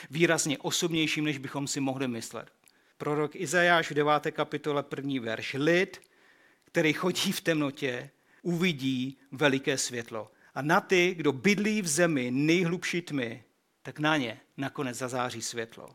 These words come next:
Pokud by to bylo na mne, raději bych se depresi vyhnul.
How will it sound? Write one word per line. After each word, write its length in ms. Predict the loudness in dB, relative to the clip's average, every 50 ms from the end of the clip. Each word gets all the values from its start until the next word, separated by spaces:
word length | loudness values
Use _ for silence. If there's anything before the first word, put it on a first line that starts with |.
| _ _ _ _ _ _ _ _
Pokud 260 | 6 6 6 6 4
by 120 | 2 4 4
to 100 | 4 8
bylo 280 | 8 10 10 12 10
na 160 | 12 10 8
mne, 340 | 8 6 6 4 4 4 2 -2 -8 -18 _ _ _ -20 _ _
raději 400 | 2 6 6 8 8 10 8 8
bych 160 | 8 4 2 2
se 120 | 2 4
depresi 460 | 4 4 4 4 0 0 0 0 0
vyhnul. 520 | 2 2 2 2 2 -2 -6 -8 -12 -18